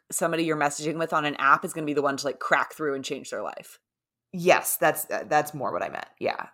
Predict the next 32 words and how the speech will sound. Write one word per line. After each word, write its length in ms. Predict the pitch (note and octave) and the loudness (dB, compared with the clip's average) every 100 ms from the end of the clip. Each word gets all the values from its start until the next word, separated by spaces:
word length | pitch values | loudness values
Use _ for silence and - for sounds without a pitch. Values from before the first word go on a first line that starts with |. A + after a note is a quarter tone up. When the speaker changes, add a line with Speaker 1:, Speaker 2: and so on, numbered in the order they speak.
| - | -6
Speaker 1:
I 60 | |
gotcha. 100 | B2+ | -4
Speaker 2:
totally. 340 | - - - _ _ _ _ _ _ _ | -4 -10 -14 _ _ _ _ _ _ _
So 340 | - A#3+ A3+ - - _ _ F#3+ | -2 2 2 0 -8 _ _ -2
I 160 | G3 - | 0 4
also 360 | B3 C#4 B3 | 4 4 0
think, 280 | A3 F#3 D3+ | 0 -4 -2
though, 480 | E3 D3+ D3 C#3+ C#3+ - _ - | 0 2 2 -2 -6 -12 _ -6
going 220 | E3 E3 | -2 0
back 180 | E3 D#3+ | 2 0
to 60 | E3 | -2
what 60 | |
we're 40 | D3 | -2
talking 220 | E3+ D#3 | -4 -4
with 160 | C3+ - | -8 2
profiles, 760 | G3+ G#3+ E3+ D3 C#3 C#3 C3+ | 4 4 4 4 2 0 -2
that 200 | D#3+ D#3+ | -2 0
the 80 | D#3+ | -2
negging 760 | D3 D3 F3 F3 E3 D#3 D3 C#3+ _ _ _ _ _ | -2 0 2 2 0 -2 -6 -14 _ _ _ _ _
and 320 | D#3+ D#3 D3+ | -2 -2 -4
feeling 280 | D3 F3+ E3 | -4 0 0
like 200 | D#3 D#3 | -2 -4
you 60 | D#3 | -4
need 160 | D3+ | -6
to 60 | C3+ | -8
prove 320 | - F3+ G3 | -6 -2 -2
yourself 760 | D#3+ D3 - C3+ B2+ B2+ - _ _ _ | -2 -2 -2 0 0 -4 -12 _ _ _
shows 400 | - - F3+ E3+ | -8 2 2 4
up 160 | D#3+ C#3 | 0 -4
a 140 | C3 | -12
lot 580 | C3+ B2+ B2+ - - - _ | -10 -2 -2 -2 -8 -14 _
in 180 | - C#3+ | -10 -10